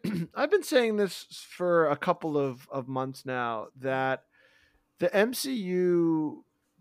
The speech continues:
universe has gotten so interesting and, you know, multi-layered, and there's so many different places and settings that the Guardians almost feel like a throwback at this point,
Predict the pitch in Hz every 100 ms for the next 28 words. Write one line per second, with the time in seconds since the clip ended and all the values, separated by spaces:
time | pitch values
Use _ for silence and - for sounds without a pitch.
0 | _ - 143 135 135 135 202 175 117 78
1 | 107 - - - - 160 165 165 190 190
2 | 156 180 180 170 - 196 233 233 247 226
3 | 233 208 - 156 143 139 143 165 170 -
4 | 147 147 143 139 143 135 - 151 143 135
5 | 139 139 156 143 143 170 165 147 139 135
6 | 185 185 190 156 165 156 143 - - 151
7 | 143 143 131 131 - 214 208 147 139 -
8 | - - - _ _ 185 185 190 135 170
9 | 190 262 285 269 233 - - 175 190 202
10 | 185 - - 160 185 196 185 151 160 170
11 | 160 156 139 - 139 185 165 131 92 -
12 | 123 117 120 - - - -